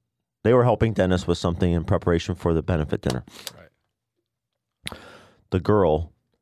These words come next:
Speaker 1: is taking over the responsibility of, uh,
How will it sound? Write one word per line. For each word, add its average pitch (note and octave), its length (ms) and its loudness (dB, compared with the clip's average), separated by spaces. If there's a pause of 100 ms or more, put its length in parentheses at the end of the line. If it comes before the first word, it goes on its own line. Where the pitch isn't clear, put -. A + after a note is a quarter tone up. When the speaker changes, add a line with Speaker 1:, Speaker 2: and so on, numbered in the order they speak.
(320)
Speaker 1:
is E2 400 0
taking F#2+ 300 0
over E2 400 2 (260)
the D#2+ 300 -4 (380)
responsibility F2 720 -2
of, D2+ 200 -4
uh, C#2+ 220 -2